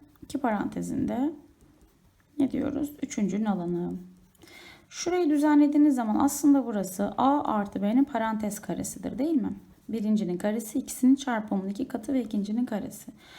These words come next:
Karesi on altı ise A artı B'yi ne buluyorum? Dört buluyorum. Şimdi benden istediği şey üç şeklin çevresi. Birincinin çevresi nedir? Dört A.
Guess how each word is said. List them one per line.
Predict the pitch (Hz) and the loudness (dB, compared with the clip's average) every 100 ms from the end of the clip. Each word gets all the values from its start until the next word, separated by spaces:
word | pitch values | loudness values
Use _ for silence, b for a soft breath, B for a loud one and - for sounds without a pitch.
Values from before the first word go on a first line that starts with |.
| B B | B B
Karesi | 269 294 311 - | 2 2 2 0
on | 294 302 | 4 6
altı | 311 277 269 | 6 4 2
ise | 320 262 - 220 - | -2 -2 -2 -4 2
A | 254 277 269 | 4 4 4
artı | 262 - 240 | 0 0 -2
B'yi | 247 254 | 4 6
ne | 277 | 6
buluyorum? | 240 220 226 277 349 - - _ _ _ _ - - | 4 -6 2 4 4 0 -20 _ _ _ _ -14 -4
Dört | 185 156 - | -4 -4 -8
buluyorum. | - - - | -14 -14 -14
Şimdi | - - 349 294 | -12 0 2 4
benden | 285 285 | 6 6
istediği | 311 294 220 | 4 0 -6
şey | 233 339 - | -6 -6 0
üç | 285 - | -2 0
şeklin | 233 214 269 294 | -4 2 6 6
çevresi. | 294 175 143 - - - B B B B | 4 -4 -4 -8 -10 -18 B B B B
Birincinin | 269 269 294 302 302 | 4 6 6 6 4
çevresi | 294 277 262 262 262 285 | 4 0 0 -2 -2 2
nedir? | 254 311 269 | 2 2 0
Dört | 208 165 - 165 | 2 0 -2 -8
A. | 170 | -8